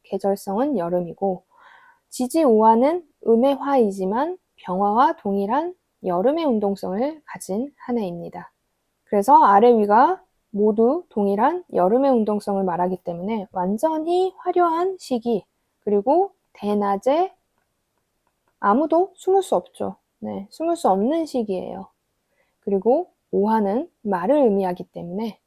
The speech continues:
말의 특성을 생각하면 됩니다. 자, 동물 말은 힘이 굉장히 좋고 에너지틱하죠. 그래서 빠르고 빠르게 움직이는 모양이에요.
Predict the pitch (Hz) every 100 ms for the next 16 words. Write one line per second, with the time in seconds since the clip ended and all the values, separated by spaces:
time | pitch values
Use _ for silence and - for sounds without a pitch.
0 | _ - 175 175 196 294 330 _ 285 -
1 | 240 233 277 302 285 262 - 214 208 285
2 | 277 180 175 - - _ _ _ _ _
3 | - 196 - 233 269 311 339 330 190 180
4 | 208 220 190 185 _ - 311 285 208 220
5 | 330 349 240 202 214 254 - 196 226 220
6 | - 208 - 262 254 185 277 - _ _
7 | 196 185 233 247 233 262 381 - 247 240
8 | 220 254 294 196 190 202 180 208 262 185
9 | 175 185 175 180 185